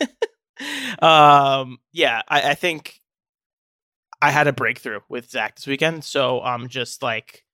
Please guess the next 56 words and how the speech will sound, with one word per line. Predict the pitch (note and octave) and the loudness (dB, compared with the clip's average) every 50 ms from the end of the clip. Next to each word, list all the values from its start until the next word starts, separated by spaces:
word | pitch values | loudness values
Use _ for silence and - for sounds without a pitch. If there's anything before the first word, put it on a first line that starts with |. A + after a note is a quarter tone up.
| _ _ _ _ - | _ _ _ _ -2
that's | C#3+ C#3 - - | -2 -2 -2 -4
where | - C#3 C#3 C3+ A2+ | -6 -2 0 2 2
all | A2+ A2 A#2 | 0 0 -2
my | A#2 A2+ A2 | -4 -4 -6
energy | G#2+ A2 A#2+ B2+ C3 C3 | -6 -6 -6 -4 -2 -2
is. | C3+ C3+ B2 | -2 -2 -4
I've | A2 | -6
been | A#2 C3+ | -10 -12
thinking | - - C3+ B2 C#3+ A#2+ | -14 -14 -12 -10 -10 -6
about | A#2 B2 B2 B2+ C3+ | -2 -2 -2 -2 -2
it | A#2+ | -4
ever | A#2 A#2+ A#2+ | -6 -6 -6
since | B2 - B2 - | -8 -10 -14 -16
the | - C#3 | -16 -14
game | - B2 A#2+ A2+ | -10 -10 -8 -8
ended. | G2+ G#2 A2 A#2+ B2 B2 | -10 -8 -4 -2 0 0
I've | A#2 A#2 A#2+ | 0 -2 -2
watched | A2+ A2+ A2+ A#2 - - | -4 -4 -4 -4 -4 -2
that | C3 A#2 - | -2 -2 -2
clip | - - B2+ A#2 - | -2 -4 -4 -4 -4
of | A2+ G#2 | -4 -4
that | A2 G#2 G2+ _ | -4 -4 -4 _
touchdown | - A2 G#2+ - - A2 A2 B2 | -8 -8 -8 -4 -2 -2 -2 -2
throw, | B2 B2 A#2 A#2 A#2 | 0 2 4 4 4
like, | A2 G#2 G2+ G2 _ _ _ _ _ _ _ _ _ - | 4 2 0 -2 _ _ _ _ _ _ _ _ _ -12
fifty | - - - A2+ | -12 -10 -10 -12
times | A2+ - G2+ G#2+ A2 A2 | -10 -6 -6 -6 -4 -4
already. | B2+ B2+ B2+ B2 C3 C3+ B2+ _ _ _ _ _ _ _ | -6 -6 -4 -4 -4 -6 -8 _ _ _ _ _ _ _
I'm | - B2+ | -14 -12
just | C3 B2+ - | -10 -10 -8
really | C3 B2 A#2 A2+ | -8 -6 -6 -6
excited. | A2+ - B2+ A2+ A2+ A2+ A2+ _ _ _ _ _ _ _ _ - | -6 -4 -4 -4 -4 -4 -8 _ _ _ _ _ _ _ _ 0
On | C#3 D3+ C#3+ | 0 2 2
the | C#3 | 2
Cards | - - D#3 E3 F3+ F3 - | 0 4 6 6 6 4 2
front, | - - C3 A#2+ G#2 | -4 -4 -4 -4 -2
however, | - A#2 A#2 A2+ G#2+ G#2 A2 G#2+ G#2+ - _ _ _ _ _ _ _ _ _ _ _ _ - | -4 -4 -4 -4 -4 -4 -6 -8 -8 -10 _ _ _ _ _ _ _ _ _ _ _ _ -10
I've | C3+ B2+ | -8 -8
been | B2+ B2+ | -8 -8
thinking | B2+ C3 B2+ B2+ B2+ | -8 -8 -8 -6 -6
a | B2 | -6
lot | A2+ A2 A2+ A2 A2 A2 A2+ A#2 A#2+ | -6 -6 -4 -2 0 2 2 2 0
about, | A#2+ G#2+ G#2+ G#2+ G#2 G#2+ G2+ G2 G2 F2 _ _ _ _ - | -2 -4 -2 -2 0 0 0 0 -2 -4 _ _ _ _ -8
um, | G#2+ A2 G2+ F#2 - - | -8 -6 -6 -8 -8 -8
basketball. | - G#2+ G#2+ A2 - - C3+ C#3+ D3+ D#3+ D3 C#3+ | -6 -6 -6 -6 -6 -8 -6 -6 -6 -6 -6 -8
I | - | -6
know | A2 | -6
we're | A#2 A#2 | -4 -6
gonna | - A#2+ | -6 -6
talk | - | -6
about | - - - | -8 -6 -6
basketball | - D2+ - - A#2+ A#2 A2+ G2+ | -8 -8 -8 -6 -4 -4 -4 -4
a | F2+ | -6
little | - A2+ | -8 -6
bit | A#2 G#2+ - | -8 -8 -8
more, | C2 C#2+ G2 A#2+ D3+ E3 | -8 -6 -4 -4 -6 -6